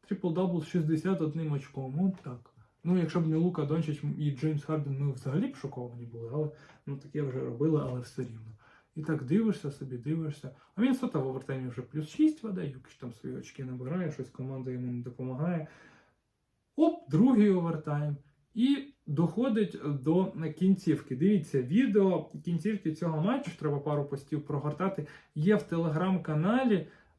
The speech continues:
Ну, це навіть не те, що шок. Я такого ще не бачив, чесно. Рассел Вестбрук за чотирнадцять секунд всі жарти про себе, от за, за всю його кар'єру просто так збирає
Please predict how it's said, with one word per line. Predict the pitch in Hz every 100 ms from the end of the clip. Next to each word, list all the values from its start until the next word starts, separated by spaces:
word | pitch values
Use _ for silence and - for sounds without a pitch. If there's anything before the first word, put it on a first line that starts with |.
| -
Ну, | 196 196
це | 147 -
навіть | 226 254 262 -
не | 196
те, | 196 320 330
що | -
шок. | 160 - 151 127 - - - _ _ _ _ _ _ _ _ _
Я | 143 254
такого | 196 - 185 156
ще | 143 - 135
не | 123
бачив, | - - - - -
чесно. | - - - - - _ _ _
Рассел | 147 247 240 185 160
Вестбрук | 247 196 156 131
за | 151
чотирнадцять | 151 147 160 160 190 214 160 151
секунд | 156 262 240
всі | - - 254
жарти | 208 165 220 208 165
про | - 160
себе, | 151 - 196 175 147
от | 135
за, | - 160 - -
за | 135 160
всю | 160 -
його | 214 151 151
кар'єру | 170 170 220 247 175
просто | - 175 170 - 151 147
так | 160 -
збирає | - 127 156 220 254 254 247 170 -